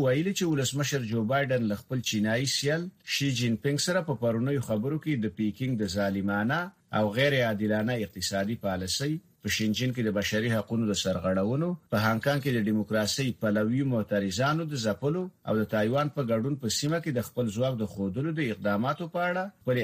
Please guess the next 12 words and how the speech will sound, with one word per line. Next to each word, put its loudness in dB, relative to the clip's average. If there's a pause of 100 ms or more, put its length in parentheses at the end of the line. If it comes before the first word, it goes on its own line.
اساسي 0
اندېښنې -2
په -10
ډاګه -4
کړې. -16 (200)
د -2 (100)
دې 2 (120)
دوو 2 (260)
لویو 2
اقتصادي 0 (100)
قدرتونو 0
ترمنځ 0